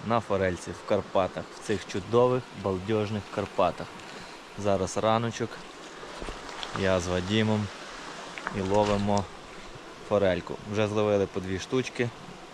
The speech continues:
невеликі, але процес є. Водичка максимально прозора. Коротше, крутяк.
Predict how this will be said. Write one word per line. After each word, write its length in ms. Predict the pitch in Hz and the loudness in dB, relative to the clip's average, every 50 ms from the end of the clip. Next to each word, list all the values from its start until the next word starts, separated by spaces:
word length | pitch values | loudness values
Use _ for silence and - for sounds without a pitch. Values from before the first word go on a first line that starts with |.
| - - - - - - - - - - - - | -16 -16 -16 -16 -14 -14 -14 -14 -14 -14 -8 -2
невеликі, 680 | - 113 110 104 98 98 101 101 101 104 - - 120 127 - - - | 2 4 6 6 6 6 6 6 4 4 2 0 -4 -4 -4 -4 0
але 180 | - 104 107 | 4 4 4
процес 580 | 101 - - 104 95 - 113 107 104 - - - | 4 4 4 2 4 6 4 4 4 4 0 2
є. 160 | 95 90 85 - - 95 | 2 2 2 0 -2 -4
Водичка 400 | 95 98 101 107 98 - - - | 0 2 4 4 4 2 0 0
максимально 680 | 98 98 98 - - - 117 113 110 104 101 98 98 92 - - - - - - - - - - - | 2 2 0 0 0 0 2 4 4 4 4 2 0 -2 -4 -8 -14 -14 -14 -14 -14 -14 -14 -10 -2
прозора. 580 | - - 110 98 104 120 127 143 139 127 110 104 - - - - - - - - - - - - - - - - - - - - - - - - | 2 2 4 4 6 6 6 6 6 6 4 2 0 -6 -14 -14 -14 -12 -12 -12 -14 -14 -14 -14 -14 -12 -12 -12 -12 -12 -12 -12 -12 -10 -4 0
Коротше, 360 | 101 101 104 101 - - 101 - | 0 2 2 2 0 -4 -6 -6
крутяк. 320 | - 101 95 - 101 85 | -6 -4 0 2 2 2